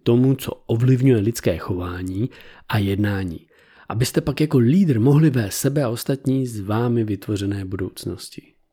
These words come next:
Jen akce může změnit vše. Tak jděte do akce a využijte příležitosti být součástí skupinky šesti lídrů, se kterými budete následujících osm týdnů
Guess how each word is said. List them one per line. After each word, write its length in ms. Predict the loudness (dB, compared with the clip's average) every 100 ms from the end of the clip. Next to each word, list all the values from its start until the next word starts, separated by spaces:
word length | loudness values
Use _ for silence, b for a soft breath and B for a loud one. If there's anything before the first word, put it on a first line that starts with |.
| _
Jen 400 | -10 0 0 0 -4 _ -4
akce 600 | -4 -4 -4 0 0 0
může 460 | 2 4 4 2
změnit 440 | 2 2 2 0 -4
vše. 320 | -4 -4 -4 _ _ _ _ _ _ _ _ _ -10
Tak 140 | -8
jděte 280 | -2 -2 -2
do 140 | -2
akce 640 | -4 -4 -8 -4 -2 -2 -6 -6
a 400 | -4 -4 -6 -8
využijte 500 | -2 2 4 4 0
příležitosti 1120 | -4 -2 2 2 2 -4 -6 -10 -8 -6 -6 -6
být 240 | -6 -4
součástí 680 | 0 0 0 -4 -6 -6 -8
skupinky 680 | -6 -6 -2 2 2 0 -6
šesti 680 | -4 0 0 0 -4 -2 0
lídrů, 680 | 2 4 4 4 2 -2 -4 -10 _
se 120 | -4
kterými 560 | 0 2 4 6 6 4
budete 360 | 4 2 2
následujících 800 | 2 2 2 2 4 4 2 0
osm 260 | 0 2 2
týdnů 520 | 2 -2 0 -2 -6